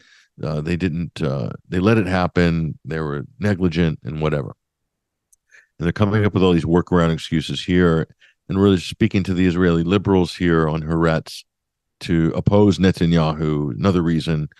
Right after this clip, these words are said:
So we're back to, we're back to partisan and gender politics, uh, here. Uh, this is a, just, to me, a distraction. It's a distraction, just completely ridiculous. And when you see these stories coming out of the Israeli press,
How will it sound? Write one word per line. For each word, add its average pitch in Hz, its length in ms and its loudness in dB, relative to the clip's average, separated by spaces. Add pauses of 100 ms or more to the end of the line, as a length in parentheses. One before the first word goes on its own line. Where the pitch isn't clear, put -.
(240)
So - 100 0
we're 98 60 4
back 117 300 0
to, 85 200 2
we're 95 160 4
back 98 280 0
to 95 80 0
partisan 80 840 -2 (100)
and 78 300 -6
gender 80 240 -4
politics, - 800 -8
uh, 64 220 -6
here. - 260 -8 (680)
Uh, 73 260 -6
this - 240 -10
is 101 80 -6
a, 104 80 0
just, 95 300 -2
to 101 100 -2
me, 92 220 2
a 87 40 2
distraction. 73 920 -4 (420)
It's - 180 -10
a 80 60 -8
distraction, 71 800 -8 (160)
just - 320 -14
completely 78 420 -6
ridiculous. 69 720 -10 (480)
And 85 100 -8
when 90 120 0
you 87 40 0
see 120 200 -2
these 110 180 2
stories 90 340 2
coming 80 280 -2
out 82 100 2
of 76 100 -2
the 78 140 -2
Israeli 80 380 -2
press, - 580 -4